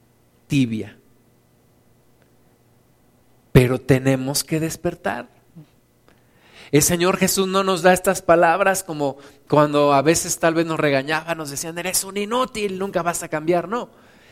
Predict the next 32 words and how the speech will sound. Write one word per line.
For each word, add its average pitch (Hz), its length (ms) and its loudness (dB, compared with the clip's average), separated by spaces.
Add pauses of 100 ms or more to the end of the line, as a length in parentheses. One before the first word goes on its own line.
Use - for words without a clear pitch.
(180)
El 156 60 2
Señor 214 280 -2
Jesús 254 260 -4
nos 262 180 -4
dice, 226 220 -4
"Mira, 214 200 2
esta 226 180 -2
es - 120 -2
tu 247 140 -4
realidad. 233 760 -2 (840)
Así 202 260 4
es 240 140 -2
como 247 300 2
yo 233 160 2
te 233 180 6
veo. 240 720 4 (600)
Así 214 280 6
es 247 100 2
como 254 260 4
está 240 260 2
la 254 100 10
iglesia 240 560 4
hoy". 269 420 2 (1400)
Veía 196 380 4
una 226 180 2
foto 226 540 4
en 175 180 -2
esta 190 200 -4
semana 185 520 0
en 147 120 -6
el 139 120 -2
Facebook 165 560 -2